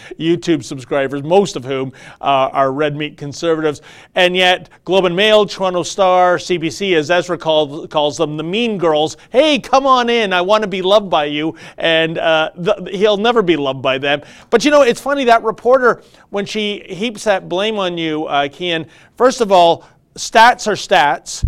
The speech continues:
right? And you didn't make up those numbers. Th-, uh, um, those are collected by a third party. And secondly, it wasn't you characterizing Brooks that way.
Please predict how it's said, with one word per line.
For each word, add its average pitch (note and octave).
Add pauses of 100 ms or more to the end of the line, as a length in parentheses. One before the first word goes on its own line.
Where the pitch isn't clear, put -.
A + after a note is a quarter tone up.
(140)
right? E3
And E3+
you F3+
didn't G#3
make F3
up F3
those D3+
numbers. D3+
Th-, D#3+
uh, D3+
um, D3
those D#3+
are D3 (260)
collected E3+
by C#3+
a C#3+
third D3+
party. E3 (320)
And A3+
secondly, A#3 (160)
it A3
wasn't D4
you B3
characterizing E3
Brooks D3
that D#3
way. F3